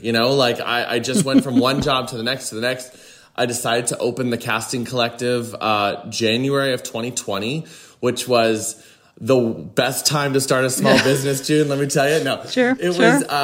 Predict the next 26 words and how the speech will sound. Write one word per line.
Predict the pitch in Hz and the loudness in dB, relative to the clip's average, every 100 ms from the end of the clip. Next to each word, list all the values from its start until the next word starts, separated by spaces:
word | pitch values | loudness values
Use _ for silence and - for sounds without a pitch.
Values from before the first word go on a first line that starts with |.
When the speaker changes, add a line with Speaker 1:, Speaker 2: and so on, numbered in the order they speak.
| 135 | 0
Speaker 2:
yeah. | 175 | 0
Speaker 1:
it | |
was | 175 180 | 0 0
actually | 190 190 220 175 - | 0 -4 -4 -6 -8
really | 156 170 160 | -4 0 0
interesting | 175 - - 165 | -2 -6 -6 -4
because | 139 151 135 | -4 -4 -4
we, | 131 139 135 127 - - - - - 87 - - - | -4 -6 -4 -6 -10 -20 -20 -20 -20 -20 -20 -10 -2
obviously | 113 123 123 117 101 | 2 2 2 2 0
the | 87 90 | 0 -2
pandemic | 87 98 113 143 143 | 0 0 2 2 0
hit | 127 123 | 0 0
and | 95 87 82 | -2 -6 -2
so | 135 120 | 2 2
many | 113 | 2
people | 104 113 - 117 107 101 | -2 -6 2 4 6 4
were | 90 | 0
affected | - 131 131 113 | -2 -6 -6 -2
by | 110 | -2
that | 101 101 98 | 0 0 -2
and | - 90 | -6 -4
physical | 131 127 113 | -2 -2 -2
production | 104 104 98 - 95 | -4 -4 -4 -4 -8
had | 90 | -6
shut | - 78 | -8 -4
down. | 98 110 110 | -2 0 -2